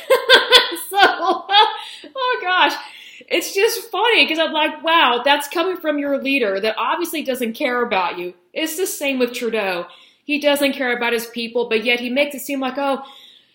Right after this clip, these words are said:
you know, I care about the environment, therefore I care about you."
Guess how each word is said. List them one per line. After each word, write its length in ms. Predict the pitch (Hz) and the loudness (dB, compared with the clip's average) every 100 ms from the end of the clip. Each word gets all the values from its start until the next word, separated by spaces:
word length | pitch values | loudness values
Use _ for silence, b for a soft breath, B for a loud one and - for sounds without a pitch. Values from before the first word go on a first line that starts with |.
| B B | B B
you 100 | 269 | 0
know, 60 | 254 | 0
I 40 | |
care 300 | 254 302 320 | 2 2 2
about 200 | 311 302 | 2 0
the 100 | 294 | 0
environment, 540 | 262 254 262 262 247 | 0 0 -2 -2 -2
therefore 400 | 247 262 277 277 | 0 0 2 0
I 80 | 254 | 0
care 240 | 247 254 254 | -4 -4 -4
about 300 | 233 226 247 | -2 -2 -2
you." 300 | 285 196 | -2 -2